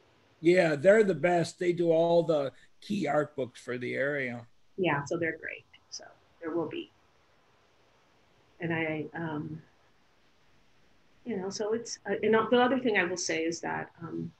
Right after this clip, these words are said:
Speaker 2: my cutters, the people that come to work with me, they're not necessarily artists.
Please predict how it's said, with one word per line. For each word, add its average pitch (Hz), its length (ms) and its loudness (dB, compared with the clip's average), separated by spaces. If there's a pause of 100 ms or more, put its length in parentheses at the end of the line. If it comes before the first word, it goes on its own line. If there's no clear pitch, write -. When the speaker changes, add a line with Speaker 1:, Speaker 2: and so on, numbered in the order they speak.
(760)
Speaker 2:
my 175 380 0
cutters, 175 480 2
the 160 80 0
people 175 320 -4
that - 220 -4
come 165 480 0
to 151 160 0
work 170 340 -2
with 165 140 -6
me, 143 240 -2 (920)
they're 208 180 4
not 196 260 4
necessarily 170 760 0
artists. 190 640 -2